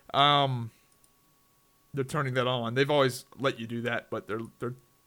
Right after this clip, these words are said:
letting you turn it on. Um, then we've got, uh, this is, what is this one? This is of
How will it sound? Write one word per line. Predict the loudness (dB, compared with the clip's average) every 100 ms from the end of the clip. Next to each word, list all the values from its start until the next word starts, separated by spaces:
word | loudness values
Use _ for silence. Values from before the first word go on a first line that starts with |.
| _
letting | -4 -2
you | -4
turn | -4 -2 0
it | 0
on. | -2 -4 -8 -20 _ _ _ _ _
Um, | 4 6 6 4 0 -6 _ _ _ _ _ _ _ _ _ _ -16 -16 _ _ _ _ _ _ _ _ _ _ _ _ -6
then | -2 0
we've | 0 4
got, | 6 6 4
uh, | 6 8 8 6 2 0 -2 -4 -4 -4
this | -2 -2 0
is, | 0 0 0
what | 0 0
is | -2
this | -4 -6
one? | -8 -10 -14 -20 _ _ _ _ -6
This | -4 -4
is | -2
of | 4 6 6 4 -2